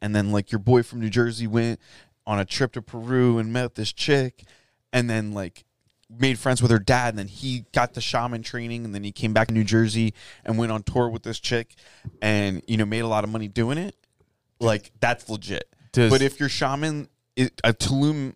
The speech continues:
Speaker 1: Mexico has, like, a horrible reputation amongst the real shaman that the people in Tulum are, like, not, are, like, kinda faking it. They're
Speaker 2: They're
Speaker 1: administering,
Speaker 2: tourist
Speaker 1: like,
Speaker 2: shaman.
Speaker 1: Yeah, they're, like, D M T
Speaker 2: Do you
Speaker 1: shaman.
Speaker 2: think they wear socks with their sandals?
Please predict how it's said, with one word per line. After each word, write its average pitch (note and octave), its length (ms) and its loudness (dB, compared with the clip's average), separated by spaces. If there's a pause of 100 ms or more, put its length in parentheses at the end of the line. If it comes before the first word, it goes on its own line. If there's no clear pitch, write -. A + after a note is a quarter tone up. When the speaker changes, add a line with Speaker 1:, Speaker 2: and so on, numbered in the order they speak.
Speaker 1:
Mexico C3 540 -2
has, A2+ 300 -4
like, G2 240 -2
a G2+ 120 4
horrible A2+ 540 2
reputation G2 760 -2
amongst F#2 460 -8
the F2+ 100 -4
real F#2 320 0
shaman A#2+ 560 0 (400)
that G2 220 -2
the F#2+ 60 -4
people G#2 380 -4
in F#2+ 80 -6
Tulum G2+ 400 -6
are, F#2 80 -6
like, - 280 -10 (100)
not, F#2+ 500 -4
are, F#2 100 0
like, F2 180 -4
kinda F2+ 240 -6
faking F#2+ 340 -8
it. G2+ 100 -8
They're F#2+ 100 -4
Speaker 2:
They're A2+ 100 4
Speaker 1:
administering, F#2+ 300 0
Speaker 2:
tourist F#2 180 0
Speaker 1:
like, E2+ 60 -12
Speaker 2:
shaman. E2 360 -6 (240)
Speaker 1:
Yeah, B2 140 0
they're, A#2+ 140 2
like, A#2 160 -2
D A#2 120 -2
M G#2 120 -2
T - 160 -8
Speaker 2:
Do - 20 -6
you F#2 60 -12
Speaker 1:
shaman. B2 260 4
Speaker 2:
think C#3 200 2
they B2+ 120 4
wear A#2 180 0
socks - 600 -4 (260)
with G#2 160 -6
their F#2+ 120 -2
sandals? G2 580 -4